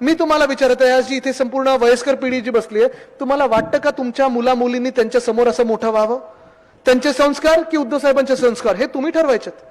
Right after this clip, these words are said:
आज जर आपण पाहिलं तर सुसंस्कृत उद्धव साहेबांनी जे महाराष्ट्राला एक वेगळी दिशा दिली होती,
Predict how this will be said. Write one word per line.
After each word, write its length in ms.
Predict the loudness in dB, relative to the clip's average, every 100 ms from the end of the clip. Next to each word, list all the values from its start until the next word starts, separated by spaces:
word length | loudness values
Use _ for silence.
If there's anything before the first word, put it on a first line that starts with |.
| -20 _ _ _ _ -8 0
आज 220 | 2 4
जर 100 | 4
आपण 200 | 4 2
पाहिलं 300 | 2 2 0
तर 100 | -2
सुसंस्कृत 560 | -4 -2 -2 -2 -4
उद्धव 180 | -2 -2
साहेबांनी 460 | 0 0 2 -2 -4 -8 -2
जे 80 | 0
महाराष्ट्राला 480 | 2 0 0 -2
एक 100 | -4
वेगळी 220 | -4 -4 -6
दिशा 280 | -4 -4
दिली 220 | -2 -2 -4
होती, 260 | -6 -12